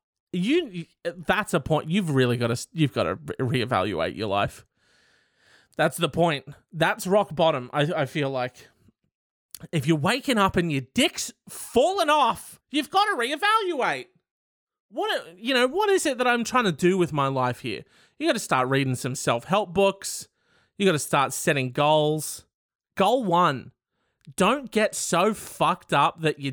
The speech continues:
dick gets cut off and you don't know where and when and why it happened. Tan Nan had allegedly been out with friends in Hu-, Hunan?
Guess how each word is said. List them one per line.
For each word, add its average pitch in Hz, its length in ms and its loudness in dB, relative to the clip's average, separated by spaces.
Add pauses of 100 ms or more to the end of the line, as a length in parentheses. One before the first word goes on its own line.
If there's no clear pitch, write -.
(120)
dick 180 240 0
gets 139 240 -2
cut 233 240 -2
off 143 220 2
and 147 120 -4
you 143 100 -4
don't 151 320 2
know 151 440 0
where 156 420 2
and 151 140 -2
when 156 180 -2
and 151 120 -2
why 143 220 2
it 107 100 -8
happened. 95 500 -6 (460)
Tan 240 420 0
Nan 156 500 2 (160)
had 156 180 0
allegedly 190 560 2
been 175 220 2
out 208 140 2
with 185 120 2
friends 127 580 -2 (200)
in 131 380 0 (320)
Hu-, 143 140 2
Hunan? 190 680 2